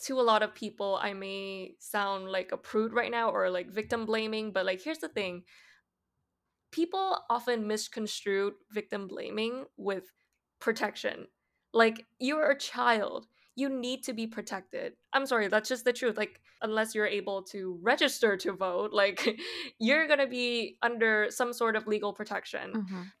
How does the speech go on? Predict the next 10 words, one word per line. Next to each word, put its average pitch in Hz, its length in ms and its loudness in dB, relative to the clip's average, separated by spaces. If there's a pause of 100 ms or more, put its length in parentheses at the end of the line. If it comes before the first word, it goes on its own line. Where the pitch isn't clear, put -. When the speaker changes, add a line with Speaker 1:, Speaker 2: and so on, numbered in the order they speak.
Speaker 1:
I 233 80 6
sound 240 260 4
like 294 160 2
a 285 40 -2
prude, 233 300 6
but 214 300 6 (180)
I 240 180 8
will 247 200 4
pull 254 480 4
the 214 480 6